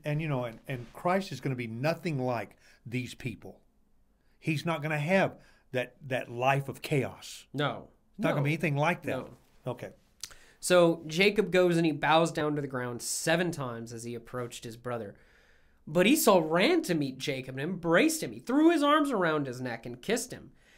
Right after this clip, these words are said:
Speaker 2: And they wept. Then Esau looked up and saw the women and children. "Who are these with you?" Jacob answered, "They are the children God has graciously given your servant." Then the female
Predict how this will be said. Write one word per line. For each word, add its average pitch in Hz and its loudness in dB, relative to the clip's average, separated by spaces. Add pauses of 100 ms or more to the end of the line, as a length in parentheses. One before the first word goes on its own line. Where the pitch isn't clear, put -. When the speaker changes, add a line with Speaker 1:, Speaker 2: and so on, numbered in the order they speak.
(220)
Speaker 2:
And 196 0
they 262 2
wept. 226 0 (400)
Then 180 -2
Esau 233 2
looked 226 0
up 220 6
and 185 -4
saw 202 4
the 196 -2
women 214 0
and 196 -6
children. 185 -2
"Who 254 4
are 302 2
these 311 0
with 156 -4
you?" 101 -12 (500)
Jacob 151 0
answered, 151 -4
"They 143 -2
are 170 0
the 160 -6
children 160 -4
God 135 0
has 131 -8
graciously 127 -6
given 175 -6
your 131 -8
servant." 101 -12 (520)
Then 175 -2
the 185 0
female 190 -2